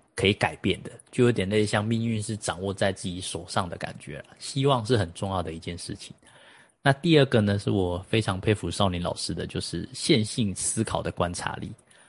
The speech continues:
他其实只要几句话，他会就点破你的迷思，他会一直后设每个人的问题。哦，举例来说，他可能是因为工作不顺，那老师会接着问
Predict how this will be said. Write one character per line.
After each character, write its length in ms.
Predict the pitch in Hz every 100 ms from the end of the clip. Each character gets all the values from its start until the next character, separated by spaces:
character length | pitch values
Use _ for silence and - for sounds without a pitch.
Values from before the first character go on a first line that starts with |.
| _ _
他 80 | -
其 120 | 151
实 60 | 131
只 140 | 107
要 120 | 113 127 -
几 180 | - 85
句 200 | - 113
话， 400 | 104 107 85 - _ _ _ _ _ -
他 120 | 101
会 220 | 110 110 -
就 100 | -
点 200 | - 90
破 160 | 85 107
你 60 | 90
的 120 | 82
迷 200 | 82 85
思， 300 | - 87 90
他 140 | -
会 180 | 110 123
一 40 | 120
直 360 | - 87 87 -
后 340 | - 160 104
设 400 | - - 107 90 - _ _ _ _ _ -
每 140 | 95
个 100 | 95
人 140 | 87
的 100 | 82
问 200 | 90 104 82
题。 180 | - - _ _ _ _ _ _
哦， 200 | 90 87
举 160 | - 90
例 80 | 101
来 160 | 95
说， 200 | 90 95
他 180 | 95 104
可 180 | - -
能 160 | 87 90
是 140 | 104
因 140 | 98 95
为 240 | 101 92 - _ _ _ _ _ _ _ _ _
工 160 | - 104
作 100 | 110
不 120 | 98
顺， 240 | 101 104 90 _ _ _ _ _
那 180 | 95 85
老 100 | 82
师 160 | -
会 80 | 95
接 140 | 98 92
着 100 | 90
问 160 | 92